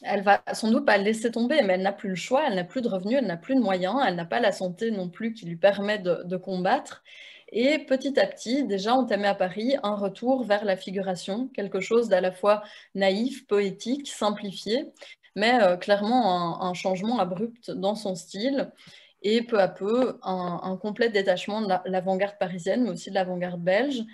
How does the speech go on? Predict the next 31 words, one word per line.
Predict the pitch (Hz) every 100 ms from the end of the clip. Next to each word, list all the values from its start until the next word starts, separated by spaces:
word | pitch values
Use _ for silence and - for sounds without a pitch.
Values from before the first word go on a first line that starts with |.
| - - -
Néanmoins, | 202 208 226 247
il |
faut | 233 -
quand | 190
même | 226 247
citer | 220 208 226
sa | 226
première | 180 - 214 220 202
grande | 185 233 240
exposition | 208 - 196 196 220 220
personnelle | 202 - 196 202 202
en | 185
Belgique | 180 175 202 220 - -
en | 196
mille | 196
neuf | 185
cent | 185 - 202 190 175
vingt-six | 175 185 175 254 285
à | 202
la | 185
Vierge | 180 202 202
Poupine. | 175 185 - 233 311 196 - - - - -
Donc | 190
quand | 202
même | 269 277
une | 202 196
certaine | 214 214 247 240
forme | 233 220
de | 202
visibilité, | 190 190 202 196 190 190 247 311
mais | 233 -